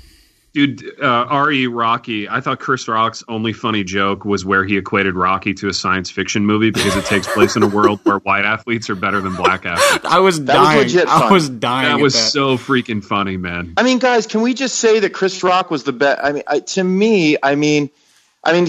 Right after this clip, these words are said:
Speaker 3: that was the, again, of the twenty-five minutes I, I viewed, I mean, Rock was easily the highlight, you know? I, I mean, I, I don't, you know, I, I mean, I, I love a guy that can get up there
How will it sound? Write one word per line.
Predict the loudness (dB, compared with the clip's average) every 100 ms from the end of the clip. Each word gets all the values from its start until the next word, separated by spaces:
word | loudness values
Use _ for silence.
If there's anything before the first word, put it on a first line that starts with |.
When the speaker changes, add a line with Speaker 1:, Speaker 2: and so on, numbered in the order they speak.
| 2
Speaker 3:
that | 2
was | 2 0
the, | -4 -4 -8 -2
again, | 0 0 0 -2
of | -6
the | -6
twenty-five | -6 -2 -2 0 0 0 0
minutes | -2 -4 -4
I, | -2 -2 -4 _ -6
I | -4
viewed, | -4 -4 -4 -2 -2 -4 -2
I | 0
mean, | 2 2
Rock | 2 0 0
was | -4 -4 -6
easily | -2 2 4 4 0 -4 _ _
the | -6
highlight, | -2 -2 0 0 -2 -6
you | -10 -4
know? | -2 -2 -2
I, | -4 -2
I |
mean, | 0 2 2
I, | 0 0
I | 2
don't, | 0 0 -8 _ _ -2
you | 0
know, | 2
I, | 2 0
I | 0
mean, | 0 2
I, | 0 0
I | 0 0
love | 2 0
a | 0
guy | 0 2
that | 0 -2
can | -4
get | -2 0
up | 0 -2
there | -2 0 0 0 -2 -6